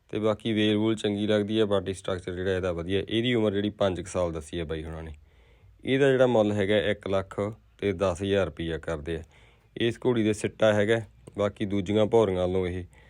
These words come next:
ਸਾਫ਼ ਹੈ। ਸੋ ਜੇ ਕੋਈ ਸੱਜਣ ਚਾਹਵਾਨ ਹੋਇਆ ਤਾਂ ਇਸ ਘੋੜੀ ਬਾਰੇ ਵੀ ਤੁਸੀਂ ਗੱਲਬਾਤ ਕਰਨੀ ਹੈ ਤਾਂ ਬਾਈ ਹੁਣਾਂ ਦੇ ਨਾਲ ਗੱਲਬਾਤ ਕਰ ਲਿਓ। ਇਹ ਚੰਬੀ ਘੋੜੀ ਆ ਦੋਸਤੋ,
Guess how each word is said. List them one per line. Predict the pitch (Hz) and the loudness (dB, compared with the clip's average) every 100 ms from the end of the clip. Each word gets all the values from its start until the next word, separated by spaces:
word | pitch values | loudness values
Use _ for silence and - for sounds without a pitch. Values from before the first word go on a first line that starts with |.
| - - - - | -20 -20 -18 -4
ਸਾਫ਼ | 101 87 82 | 0 0 0
ਹੈ। | 82 76 - - - - _ _ _ _ | -4 -8 -12 -20 -20 -20 _ _ _ _
ਸੋ | - 113 110 107 | -6 -2 0 0
ਜੇ | 101 | -2
ਕੋਈ | 104 110 | -4 -6
ਸੱਜਣ | 107 98 104 | -6 -4 -2
ਚਾਹਵਾਨ | 107 107 110 104 | 2 2 2 0
ਹੋਇਆ | 101 98 98 95 - _ _ - | 0 0 0 -2 -12 _ _ -6
ਤਾਂ | 98 - | -6 -4
ਇਸ | 101 95 - | -6 -6 -4
ਘੋੜੀ | 107 92 | -4 -2
ਬਾਰੇ | 92 92 | -2 -2
ਵੀ | 92 | -4
ਤੁਸੀਂ | 95 90 90 | -6 -6 -4
ਗੱਲਬਾਤ | 87 85 90 | -4 -4 -6
ਕਰਨੀ | - 87 87 | -6 -6 -4
ਹੈ | 87 | -6
ਤਾਂ | 87 | -6
ਬਾਈ | 82 85 | -6 -6
ਹੁਣਾਂ | 85 87 | -6 -6
ਦੇ | |
ਨਾਲ | 82 82 | -6 -6
ਗੱਲਬਾਤ | 80 82 80 85 | -4 -6 -6 -6
ਕਰ | 82 90 | -4 -2
ਲਿਓ। | 101 82 | 0 -2
ਇਹ | 104 | -2
ਚੰਬੀ | 110 113 123 | -2 0 0
ਘੋੜੀ | 117 101 82 | 0 -2 -2
ਆ | 80 | -4
ਦੋਸਤੋ, | 80 76 76 | -8 -10 -12